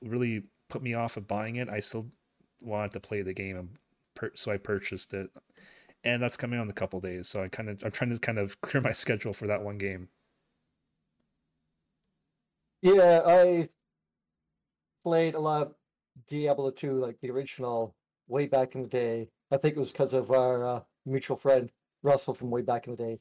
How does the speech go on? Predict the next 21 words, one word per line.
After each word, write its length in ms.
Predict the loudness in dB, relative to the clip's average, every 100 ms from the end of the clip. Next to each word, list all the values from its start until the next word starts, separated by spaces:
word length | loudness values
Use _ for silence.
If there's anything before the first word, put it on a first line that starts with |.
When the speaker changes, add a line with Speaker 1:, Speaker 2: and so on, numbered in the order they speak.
| _
Speaker 2:
and 300 | 0 0 0 0
probably 360 | 2 2 0
you. 340 | 2 2 2 -8 _ _ _ _ _ _ _ _ _ _ -2
Don't 140 | -2
remember. 340 | 2 2 2 0
Maybe 280 | 2 4
you 80 | 4
guys 180 | 4 2
were 60 | 2
both 260 | 2 2
playing 180 | 2 0
at 100 | 0
the 60 | -6
same 200 | -4 -4
time. 280 | -2 -2 -4 _ _ 4
I 80 |
didn't 140 | 6 6
have 80 | 6
a 60 |
P 200 | 2 -2
C 480 | -2 -2 -2 -4 -8